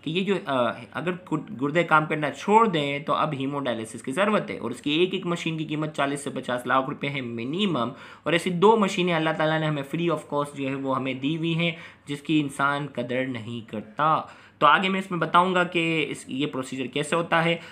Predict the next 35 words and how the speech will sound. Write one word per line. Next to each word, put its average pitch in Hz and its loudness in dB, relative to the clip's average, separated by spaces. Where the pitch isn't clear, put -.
This 247 0
artificial 208 2
kidney 180 0
contain 151 -2
a 135 -4
number 208 4
of 196 2
tubules 139 0
with 147 2
a 139 -6
semi 175 0
permeable 135 -2
lining 180 0
suspended 185 0
in 175 0
a 156 0
tank 202 0
filled 208 2
with 156 0
a 147 -2
dialysing 135 0
fluid। 220 0
This 214 2
fluid 160 2
has 139 -4
the 135 -6
same 190 2
osmotic 151 -2
pressure 175 2
as 127 -2
blood 160 2
except 151 -4
its 123 -12
lack 117 -4
nitrogenous 117 -8